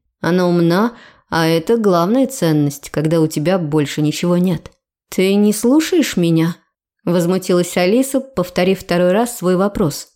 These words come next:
Костя вздрогнул и поднял глаза. «Прости, кажется, нам пора прерваться. Пообедаем вместе? Или у тебя есть планы?» Планов нет. Ей не хотелось расставаться с ним.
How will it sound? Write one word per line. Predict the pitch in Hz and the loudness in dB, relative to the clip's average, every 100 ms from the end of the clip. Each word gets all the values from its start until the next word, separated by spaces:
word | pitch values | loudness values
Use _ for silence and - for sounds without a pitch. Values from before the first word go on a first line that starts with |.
| _ - | _ -4
Костя | 185 180 175 | -4 0 -2
вздрогнул | 160 190 226 208 175 | 0 2 2 2 2
и | 160 | -2
поднял | - 156 160 160 | -2 -2 0 0
глаза. | 170 185 175 147 - _ - | 0 0 0 -4 -8 _ -8
«Прости, | 165 165 - - 165 - _ - | -2 -2 -4 -4 -4 -6 _ -8
кажется, | 180 175 - - | -4 -4 -4 -2
нам | 175 170 | 0 0
пора | 160 170 165 | 0 0 0
прерваться. | 160 180 180 160 156 170 - _ - | 0 0 2 0 -4 -12 -14 _ -6
Пообедаем | 160 180 269 285 262 | -2 0 2 4 4
вместе? | 185 180 160 - 165 _ _ | 2 0 -2 -6 -18 _ _
Или | - 185 175 | -2 0 2
у | 175 175 | 2 0
тебя | 196 180 | 0 2
есть | 180 180 | 0 0
планы?» | 165 156 156 156 _ _ - | 0 2 0 -2 _ _ -4
Планов | 180 180 220 247 - | 0 2 2 0 -2
нет. | 175 185 220 - _ _ | 0 0 -2 -8 _ _
Ей | - 175 214 214 | -4 0 2 2
не | 226 | 2
хотелось | 240 254 220 180 160 | 0 -2 0 0 0
расставаться | 170 165 185 175 151 - | -4 -4 -2 0 -2 -4
с | - | -2
ним. | 156 160 | -2 -2